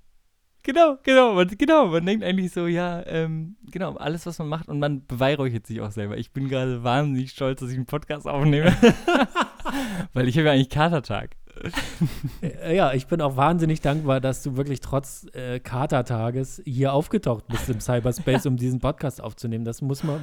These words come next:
Speaker 2: muss ich wirklich sagen. Also, äh, ja,
Speaker 1: So.
Speaker 2: toll.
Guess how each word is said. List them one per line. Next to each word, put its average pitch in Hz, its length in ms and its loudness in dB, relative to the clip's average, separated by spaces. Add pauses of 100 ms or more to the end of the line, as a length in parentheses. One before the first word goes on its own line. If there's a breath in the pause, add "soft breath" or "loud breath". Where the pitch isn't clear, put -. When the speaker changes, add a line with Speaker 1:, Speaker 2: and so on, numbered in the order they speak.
(100)
Speaker 2:
muss 170 140 -4
ich 156 100 -6
wirklich 170 240 -4
sagen. 113 300 -2
Also, 113 240 -8 (540 soft breath)
äh, 73 160 -10
ja, - 100 -8 (200)
Speaker 1:
So. 175 140 4
Speaker 2:
toll. 104 260 -4